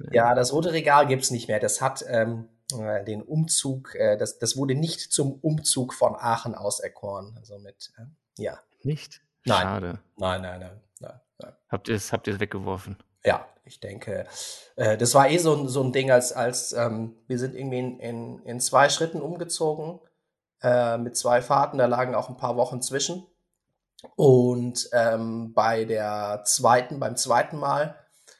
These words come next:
Speaker 2: umziehen, ähm, da ist dann halt der ganze Sperrmüll raus und, ähm, ja, ich hab mich dann gefragt, warum, ähm,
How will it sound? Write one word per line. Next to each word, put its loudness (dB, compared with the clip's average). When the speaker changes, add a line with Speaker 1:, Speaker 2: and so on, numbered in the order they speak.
Speaker 2:
umziehen, -2
ähm, -4
da 10
ist 4
dann 6
halt 0
der 4
ganze -2
Sperrmüll 0
raus 4
und, -8
ähm, -10
ja, -2
ich -4
hab 2
mich -6
dann 2
gefragt, 0
warum, -2
ähm, 0